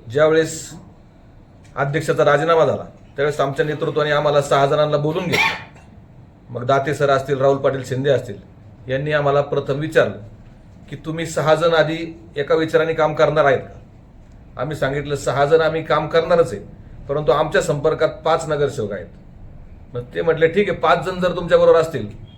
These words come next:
तर तुम्ही इलेक्शनला फॉर्म भरा." आणि आम्ही सगळ्यांच्या विचाराने अशोक शेठचा फॉर्म भरला. निवडणूक प्रक्रिया चालू असताना अगदी शेवटच्या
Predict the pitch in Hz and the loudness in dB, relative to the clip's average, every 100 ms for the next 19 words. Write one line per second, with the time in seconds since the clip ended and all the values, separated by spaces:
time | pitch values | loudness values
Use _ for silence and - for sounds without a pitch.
0 | - 143 165 160 160 - 147 139 135 143 | -10 -8 -6 -6 -4 -4 -2 -2 0 0
1 | 156 120 95 - - - 127 147 135 147 | 0 -2 -2 -10 -18 -8 -6 -4 -2 0
2 | 156 156 160 160 160 156 160 143 - 143 | 0 0 -2 0 0 0 -4 -8 -8 -6
3 | 147 123 131 143 - 151 165 104 - 87 | -6 -6 -4 -4 0 0 0 -4 -6 -16
4 | - - - - - - - - 139 160 | -20 -20 -20 -20 -20 -20 -20 -8 0 2
5 | 165 165 165 165 170 - 156 165 156 151 | 0 -2 0 4 4 4 6 6 4 0
6 | 151 160 - 156 165 165 170 160 | 0 -2 -4 4 4 4 2 2